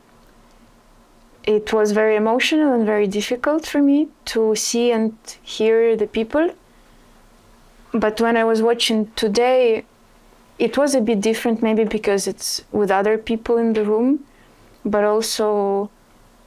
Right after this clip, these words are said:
I was more, like, trying to understand than just feeling the emotion. Uh, I don't know, what do you have maybe to say something?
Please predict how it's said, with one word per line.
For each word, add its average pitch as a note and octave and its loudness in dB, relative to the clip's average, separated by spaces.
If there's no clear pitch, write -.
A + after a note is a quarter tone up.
I G3+ 2
was G3+ 0
more, G3+ 0
like, A3 0
trying A3+ 0
to G#3+ -2
understand G3+ 0
than F#3 -4
just F#3 -4
feeling F#3 -2
the G3+ 2
emotion. F#3+ -2
Uh, F#3+ -4
I G#3+ 0
don't A3 0
know, A#3+ 0
what A3 0
do A#3 0
you A3+ 2
have G3+ -4
maybe G3 -6
to G#3 -4
say G#3+ 0
something? G#3 -4